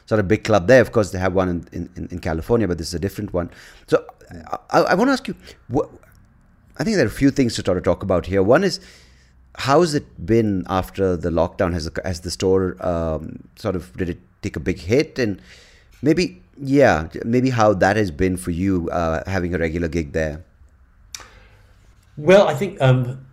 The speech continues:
Speaker 2: I think the store is doing all right now. They have reopened,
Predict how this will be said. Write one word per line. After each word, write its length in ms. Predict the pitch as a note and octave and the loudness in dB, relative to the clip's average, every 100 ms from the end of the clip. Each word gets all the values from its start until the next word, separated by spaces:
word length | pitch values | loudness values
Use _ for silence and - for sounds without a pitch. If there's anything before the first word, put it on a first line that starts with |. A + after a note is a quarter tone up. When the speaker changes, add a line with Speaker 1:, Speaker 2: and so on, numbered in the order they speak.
| _ | _
Speaker 2:
I 60 | C3+ | -8
think 160 | G3 F#3+ | -8 -8
the 60 | |
store 520 | - - E3 D#3 D3+ | -6 2 6 6 4
is 180 | C3+ B2+ | 2 -2
doing 180 | - C#3 | 0 4
all 120 | A#2+ | 6
right 280 | B2 C3 C3 | 6 4 2
now. 540 | B2+ A#2+ G#2+ F#2+ A2 A2+ | 0 0 0 0 -2 -2
They 120 | G#2+ | -2
have 220 | A2+ A#2 | 0 0
reopened, 680 | B2 G2 F2+ F2+ F#2 B2 | 2 0 0 -6 -8 -8